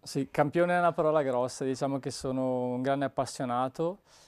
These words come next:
Otto anni fa Davide Milesi e Anna Ferrino hanno creduto in me come, come atleta, come promotore delle ciaspole, nel, nel, nel fare le gare e, mm, da allora non ho più smesso,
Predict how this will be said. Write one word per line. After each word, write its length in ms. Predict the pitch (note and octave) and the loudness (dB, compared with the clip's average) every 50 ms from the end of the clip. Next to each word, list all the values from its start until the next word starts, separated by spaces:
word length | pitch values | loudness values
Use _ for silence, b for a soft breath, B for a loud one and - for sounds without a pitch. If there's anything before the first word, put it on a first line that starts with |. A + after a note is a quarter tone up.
| B B B | B B B
Otto 260 | - C#3+ C3+ - D3+ | 0 0 2 2 0
anni 180 | C#3+ C#3 D3 C#3+ | 0 0 0 -4
fa 480 | - - C#3 C3+ C3+ C#3 C3+ C3+ C3+ C3+ | -4 -2 0 2 4 4 4 2 2 2
Davide 340 | C3+ C#3 C3+ C#3 C3+ C#3 | 0 0 0 0 -4 -4
Milesi 440 | C#3 C#3 C3+ C3 C#3 C#3 C3 C3+ C#3 | -2 -2 -2 -2 -2 -2 -2 0 0
e 40 | C3+ | 0
Anna 220 | C3 C3 C#3 C#3 | 0 0 -2 -4
Ferrino 680 | C3 - C#3 B2+ A#2+ B2 B2+ B2+ B2 B2+ C3 C#3+ F3 D#3+ _ _ _ _ - - | -4 -2 -4 -4 -2 -4 -4 -4 -2 -2 -4 -4 -6 -8 _ _ _ _ -12 -8
hanno 280 | C#3 C3+ C3 C3 C3 B2+ | -6 -4 -2 0 -2 -2
creduto 400 | - - C#3 C3+ C3+ C3+ B2+ D#3 | -2 -2 0 0 0 0 -2 -2
in 80 | C#3+ C3+ | -2 0
me 360 | C3 B2+ B2 B2+ C#3 C#3 C3+ - | 0 0 0 0 0 -2 -4 -6
come, 680 | - B2+ A#2+ B2 A#2+ A#2+ A#2+ A#2 A#2 A#2 A#2 G#2+ B2+ - | -8 -6 -6 -4 -4 -4 -4 -6 -6 -8 -8 -10 -12 -10
come 240 | - C#3 C3 C3 | -6 -2 0 0
atleta, 500 | C3 B2+ - A#2 A2 A#2+ C3 B2+ C#3+ C#3 | -2 -2 -4 -6 -4 -4 -4 -4 -4 -6
come 360 | B2 - B2+ B2 B2 A#2+ B2 A2+ | -4 -6 -6 -4 -2 -4 -4 -4
promotore 1300 | - - B2+ B2+ B2+ A#2+ - B2+ B2+ B2+ B2+ B2 B2 A#2+ A#2+ A#2 A#2 A2+ A2+ A2+ A#2 - - - G1+ G1+ - - - - G1+ - A#3+ B3 C4 C#4+ - _ D4 D4+ | -4 -4 -2 -2 -4 -4 -4 -4 -2 -2 0 0 0 0 0 -2 -2 -2 -4 -4 -6 -8 -10 -12 -12 -14 -14 -16 -20 -20 -20 -20 -20 -20 -20 -20 -20 _ -20 -20
delle 400 | D4 B3 - C#3 C3+ B2+ B2+ B2 | -18 -16 -4 -4 -2 -2 -2 -4
ciaspole, 680 | - - B2 A2+ C3 C#3+ - _ - C3 B2 B2 B2+ B2 | -2 0 2 2 2 0 -2 _ -8 -6 -4 -4 -6 -6
nel, 380 | B2+ B2 B2 A#2+ A#2+ A2+ A2+ - B B B B B B B B B B B B B _ _ _ _ - - _ | -6 -8 -8 -8 -10 -10 -12 -16 B B B B B B B B B B B B B _ _ _ _ -20 -20 _
nel, 420 | - D3+ C#3 A#2+ A#2+ B2 B2 B2 | -10 -6 -4 -2 0 0 0 0
nel 140 | B2 B2+ B2 | -2 -2 -4
fare 260 | - - C3+ C3 C3+ | 0 0 0 2 2
le 120 | B2+ B2+ A#2+ | 0 -2 -2
gare 460 | A#2+ A#2+ A#2 A#2+ B2 B2+ C#3+ D#3+ E3+ | 0 0 2 2 0 0 0 -2 -2
e, 340 | D#3 D3 C3+ C3 C3 B2+ B2 | 0 0 0 0 0 -2 -4
mm, 540 | A#2+ A#2+ A#2 A#2 A2+ A2+ A2+ A#2 A2+ A#2+ B2 | -4 -6 -6 -6 -8 -8 -8 -8 -8 -8 -2
da 100 | C3 C#3 | 0 0
allora 680 | C3+ C3+ B2+ C3 B2+ C3 C3 C3+ C#3+ D3 D#3 D#3 D#3 | 0 2 0 0 0 0 0 2 2 2 2 0 0
non 140 | D3+ C#3+ C3 | -2 -2 -2
ho 80 | B2+ B2 | -2 -4
più 140 | - - C#3 | -4 -8 -10
smesso, 680 | B2+ - B2+ A#2 A#2 A#2 - - - C3+ C#3+ D3 | -6 -4 -2 -2 -2 -6 -8 -8 -6 -6 -6 -6